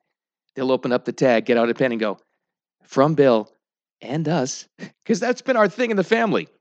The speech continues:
"Can this be from us?" And they started that so young, and I don't know who came up with it. Maybe they saw it on T V, but it was brilliant.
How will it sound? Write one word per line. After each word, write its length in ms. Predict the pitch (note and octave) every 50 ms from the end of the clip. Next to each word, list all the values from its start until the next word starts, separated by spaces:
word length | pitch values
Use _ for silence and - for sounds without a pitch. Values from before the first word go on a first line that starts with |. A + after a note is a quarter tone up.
| _ _ _ _ _
"Can 140 | - - A#3+
this 160 | D4 D#4+ D4+
be 220 | - - E4+ E4 D#4
from 300 | - - D4+ C#4+ C4 B3+
us?" 360 | B3+ B3+ B3+ B3+ - - - - - _
And 100 | - D#3+
they 60 | G3+
started 360 | G#3 - - C4 C#4 D4 D4+ C4+
that 180 | B3+ B3 -
so 220 | - - - A3+ A3
young, 280 | G#3 F#3+ F#3+ F#3 D#3+
and 80 | D3 D#3
I 60 | F#3+
don't 100 | G#3+ A3
know 80 | G#3 F3
who 120 | G3 A3
came 260 | F3 - G#3 G3 F#3+
up 120 | F3+ D3 D3
with 120 | C#3 A2+
it. 80 | A2+ G2
Maybe 200 | C#3 F3+ F#3+ A3+
they 100 | G#3+ F#3+
saw 220 | - - G3 F#3+
it 60 | F3+
on 140 | F3 D#3+ D3
T 160 | - F3 E3+
V, 120 | D3+ D#3 D#3
but 140 | D#3 D3+
it 20 | C#3
was 120 | B2+ B2+
brilliant. 560 | - _ C3+ F3 G#3+ G3+ D#3 A2+ G2 F2 -